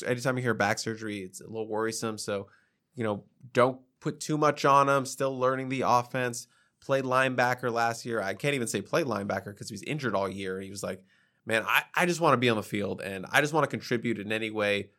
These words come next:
possible." You know, he's not gonna catch a hundred balls next year, but if he can catch, like, fifteen and be a contributor, I think that's what he really wants to do. You know, get his feet wet with this team and just be back out on the field, which he is in, uh, spring.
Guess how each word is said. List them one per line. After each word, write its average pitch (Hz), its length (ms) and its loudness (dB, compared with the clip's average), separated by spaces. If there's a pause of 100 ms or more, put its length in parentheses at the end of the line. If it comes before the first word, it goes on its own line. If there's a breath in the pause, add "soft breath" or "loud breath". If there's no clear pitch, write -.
(120)
possible." 110 480 -4
You 110 80 -6
know, 107 80 -2
he's 104 140 -8
not 135 120 2
gonna 135 140 -2
catch 123 300 2
a - 20 -8
hundred 123 200 -4
balls 107 260 2
next 104 200 -8
year, 104 120 -4
but 101 220 -2 (320)
if - 40 -20
he 123 80 -2
can 123 100 -4
catch, 123 320 0
like, 110 200 -2
fifteen 127 480 -2
and 104 100 -4
be 120 140 -2
a - 20 -4
contributor, 110 640 -6 (180 soft breath)
I - 100 -8
think 127 140 -6
that's 120 220 2
what 120 140 -4
he 104 60 -4
really 120 260 0
wants 110 260 0
to 113 60 -10
do. 107 180 -8
You 101 120 -8
know, 95 80 -8
get 123 200 2
his 120 160 -4
feet 123 240 -8
wet 107 260 2 (280)
with 120 100 -4
this 110 160 -6
team 110 280 -4
and 117 60 -4
just 190 140 -4
be 160 80 2
back 120 240 6
out 107 80 2
on 104 60 -2
the 101 80 -6
field, 104 260 -6
which 104 160 -8
he 104 140 -4
is 101 220 -6 (340)
in, 107 160 -4
uh, 92 220 -6
spring. 110 500 -2